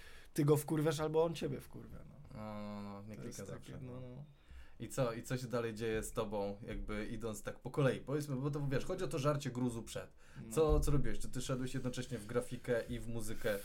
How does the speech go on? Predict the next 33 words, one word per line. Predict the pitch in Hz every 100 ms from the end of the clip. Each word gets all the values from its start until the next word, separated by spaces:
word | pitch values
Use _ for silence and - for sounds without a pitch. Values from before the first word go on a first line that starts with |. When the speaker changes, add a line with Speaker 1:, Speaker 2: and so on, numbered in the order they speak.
| - -
Speaker 2:
że | 104
ta | -
muzyka | 113 110 -
gdzieś | 143
z | 170
Speaker 1:
Muzyka | 170 117
Speaker 2:
tyłu | 110
Speaker 1:
to | 226
była | 156
Speaker 2:
głowy | 214
Speaker 1:
tak-, | 208
Speaker 2:
cały | 226 110
czas | - 117
Speaker 1:
taką | - 214 220
Speaker 2:
szła? | 139
Speaker 1:
odskocznią, | 156 - 220 220 - 143 131
wiesz, | 127 120 131
ja | 143
wtedy | 143 160 151
miałem, | 151 151 143
kurwa, | 139 - 151 147 139 135
stary, | 131 139 135 135
no | 139
tak | 139 151
optymalnie | 143 147 151 135 131
mi | 120
się | 120 120
żyło | 127 120 117
w | 110
tamtym | 123 117 113 113
czasie, | 117 113 - 117
no | 117
bo | 113 117 113